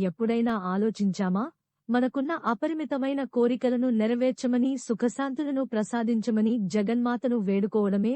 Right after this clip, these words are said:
మనకు తెలుసు. కానీ ఆ విషయాల్లో ఆమె పాత్రను అర్థం చేసుకోవడానికి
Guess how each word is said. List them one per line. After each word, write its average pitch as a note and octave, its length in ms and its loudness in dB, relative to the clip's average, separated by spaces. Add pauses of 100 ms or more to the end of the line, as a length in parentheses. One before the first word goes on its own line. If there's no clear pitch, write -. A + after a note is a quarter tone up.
(120)
మనకు G3 260 0 (100)
తెలుసు. F3 340 -2 (380)
కానీ A#3+ 300 2 (340)
ఆ D4+ 80 2 (120)
విషయాల్లో D#4 480 0 (200)
ఆమె B3 140 4 (120)
పాత్రను B3 480 0
అర్థం G3+ 260 2 (120)
చేసుకోవడానికి A#3 760 2